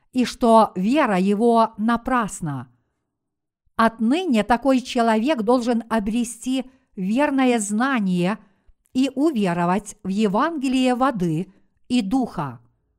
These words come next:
Вы не станете одним из праведников, только исповедуя Иисуса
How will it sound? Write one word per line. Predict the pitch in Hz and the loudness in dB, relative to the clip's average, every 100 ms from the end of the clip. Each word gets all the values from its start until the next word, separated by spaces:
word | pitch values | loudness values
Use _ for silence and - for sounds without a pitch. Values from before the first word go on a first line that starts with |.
| _ _ _ _ _ _ | _ _ _ _ _ _
Вы | 190 208 277 262 247 | -6 0 2 2 0
не | 220 233 | 0 0
станете | 220 - 254 294 214 185 208 196 190 | -2 -4 -2 0 0 -2 -2 -2 -2
одним | 233 214 226 254 | -4 -2 0 0
из | 240 254 247 | -2 -4 -4
праведников, | - 269 240 190 185 196 226 240 - _ _ _ _ _ | -4 -2 -2 -2 -2 -4 -2 -4 -4 _ _ _ _ _
только | 254 262 262 262 247 240 - | 2 4 4 4 2 2 -4
исповедуя | 247 - 240 220 240 285 262 247 240 240 | -6 -4 -2 0 0 -2 0 2 0 -2
Иисуса | 240 220 196 - 302 302 - 180 | -2 0 -2 -4 -4 -4 -4 -6